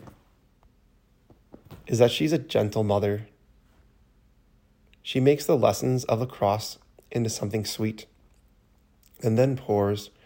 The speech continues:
her motherly love and solace into every wound. Going to her and giving her permission to do the job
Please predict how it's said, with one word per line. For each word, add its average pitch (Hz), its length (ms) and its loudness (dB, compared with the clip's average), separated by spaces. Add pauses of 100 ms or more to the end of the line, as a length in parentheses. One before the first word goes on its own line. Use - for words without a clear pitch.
(360)
her 107 160 0
motherly 107 340 2
love 95 460 -4
and 110 120 -6
solace 95 420 -6
into - 300 -6
every 110 260 0
wound. 104 420 -4 (2250)
Going 117 300 4
to 160 120 2
her 107 420 -2 (560)
and 120 140 2
giving 117 240 4
her 120 120 0
permission 120 540 -2
to 110 100 -10
do 107 140 -4
the 117 120 -2
job 107 480 0